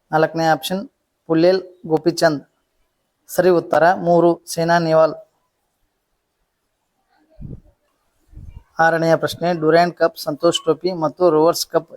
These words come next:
ಯಾವ ಕ್ರೀಡೆಗೆ ಸಂಬಂಧಿಸಿದೆ? ಒಂದನೇ ಆಪ್ಷನ್ ಹಾಕಿ, ಎರಡನೇ ಆಪ್ಷನ್ ಕ್ರಿಕೆಟ್, ಮೂರನೇ ಆಪ್ಷನ್ ಫುಟ್ಬಾಲ್, ನಾಲ್ಕನೇ ಆಪ್ಷನ್ ಬ್ಯಾಡ್ಮಿಂಟನ್.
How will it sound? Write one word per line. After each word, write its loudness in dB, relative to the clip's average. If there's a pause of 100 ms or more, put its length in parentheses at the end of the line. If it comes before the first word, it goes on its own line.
ಯಾವ 2
ಕ್ರೀಡೆಗೆ -2
ಸಂಬಂಧಿಸಿದೆ? -4 (420)
ಒಂದನೇ 2
ಆಪ್ಷನ್ 0
ಹಾಕಿ, 0
ಎರಡನೇ 0
ಆಪ್ಷನ್ -2
ಕ್ರಿಕೆಟ್, -2 (120)
ಮೂರನೇ 0
ಆಪ್ಷನ್ -2
ಫುಟ್ಬಾಲ್, -2 (320)
ನಾಲ್ಕನೇ 0
ಆಪ್ಷನ್ -2
ಬ್ಯಾಡ್ಮಿಂಟನ್. -2